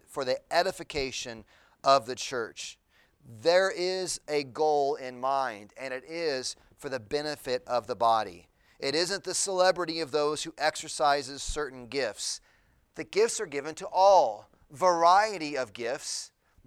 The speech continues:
given to each one. God is the one who gives them, therefore he gets the glory,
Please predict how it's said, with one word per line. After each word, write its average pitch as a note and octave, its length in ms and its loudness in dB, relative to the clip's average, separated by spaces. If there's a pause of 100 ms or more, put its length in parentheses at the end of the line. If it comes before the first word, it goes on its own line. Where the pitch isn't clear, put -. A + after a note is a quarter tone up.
given G3 280 -2
to E3+ 260 -8
each F#3 300 -8
one. C#3+ 420 0
God A3 360 12
is F3 140 0
the F3+ 80 -4
one F3 180 0
who D#3 120 -8
gives E3+ 380 -4
them, C#3 220 -6
therefore D#3 320 -2
he F3+ 160 -8
gets E3 240 -6
the D3+ 120 -8
glory, D#3 520 0